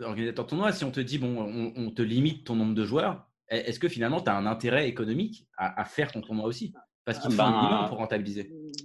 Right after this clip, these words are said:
Speaker 2: ah non, c'est sûr, c'est, euh, ça, c'est très limité, hein. Je te dis encore une fois, avec, euh, c'est avec
Speaker 1: Ouais.
Speaker 2: des prises de, de, de soixante euros sur un événement comme ça, c'est toujours, euh,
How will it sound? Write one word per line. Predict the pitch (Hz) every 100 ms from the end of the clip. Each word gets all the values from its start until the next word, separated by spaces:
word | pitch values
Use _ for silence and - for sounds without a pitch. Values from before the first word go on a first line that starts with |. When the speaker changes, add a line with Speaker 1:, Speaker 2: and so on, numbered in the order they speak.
| 147
Speaker 2:
ah | 113 123
non, | 131 113
c'est | - 104
sûr, | - 117
c'est, | - 107 101
euh, | 101 104 104 107 110 104
ça, | 117
c'est | 113
très | 110 113
limité, | 113 113 107
hein. | 104 _ -
Je | -
te | 117
dis | 123
encore | 117 117
une | 113
fois, | 120
avec, | 110 107 -
euh, | 107 104
c'est | -
avec | 110
Speaker 1:
Ouais. | 107
Speaker 2:
des | 110
prises | 113 110
de, | 107 110
de, | 110
de | 107
soixante | 110 110 117 110
euros | 113
sur | 110 113
un | 110
événement | 110 107 110
comme | 107
ça, | 101 123
c'est | - - _
toujours, | 107
euh, | 104